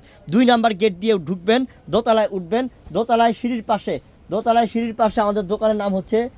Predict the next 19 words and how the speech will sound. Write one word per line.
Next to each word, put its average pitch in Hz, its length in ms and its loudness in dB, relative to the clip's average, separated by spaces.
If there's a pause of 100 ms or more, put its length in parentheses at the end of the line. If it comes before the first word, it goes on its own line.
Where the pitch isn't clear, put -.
(240)
বসুন্ধরা 202 480 0
শাড়ি। 143 240 -6 (480)
দোকানের 214 540 0 (600)
যেটা 196 220 2
দোতলায় 220 480 4 (360)
সিঁড়ির 247 320 2
পাশে 226 280 0
আমাদের 190 300 0
দোকানের 202 320 0
নাম 190 120 -2
হচ্ছে 180 240 -2
বসুন্ধরা 165 480 -2
শাড়ি। 123 240 -8
ঝটপট 214 580 2
চলে 202 180 0
আসেন। 196 280 0 (320)
আর 160 140 4 (160)
এগারোশো 208 380 2
টাকায় 208 360 2